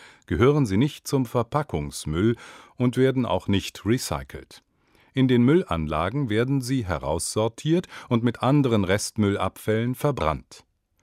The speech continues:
Arndt Urban, Experte für Abfallwirtschaft an der Universität Kassel, sagt, dass es technisch eigentlich möglich ist, auch Zahnbürsten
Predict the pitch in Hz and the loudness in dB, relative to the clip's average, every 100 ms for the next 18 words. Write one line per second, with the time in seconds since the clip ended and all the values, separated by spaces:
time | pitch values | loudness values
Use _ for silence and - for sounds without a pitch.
0 | - - - 110 117 117 - 143 123 87 | -20 -20 -4 2 2 0 2 2 2 0
1 | 104 143 - 107 - 117 131 147 113 107 | -2 -4 -4 -6 -2 0 0 -2 -2 0
2 | 95 107 - 101 85 90 107 110 104 - | 0 -2 0 -2 0 -2 -2 -4 -4 -6
3 | - 98 90 85 98 95 92 98 - 95 | -6 -2 -2 0 -2 0 -2 -4 -4 -4
4 | - 101 98 - 127 123 95 87 131 - | -2 -2 -2 0 -2 0 0 0 -2 -6
5 | 85 85 - - - 120 - 90 80 - | -6 -4 -8 -6 -2 -2 -2 -2 -2 -4
6 | - 90 82 82 98 113 135 - 170 180 | -4 0 0 0 -2 -2 -4 0 0 0
7 | 117 135 - - 123 - - 175 110 85 | -4 -6 -4 -2 -2 -2 -2 0 0 0
8 | 82 - - 104 | -2 -2 -2 -2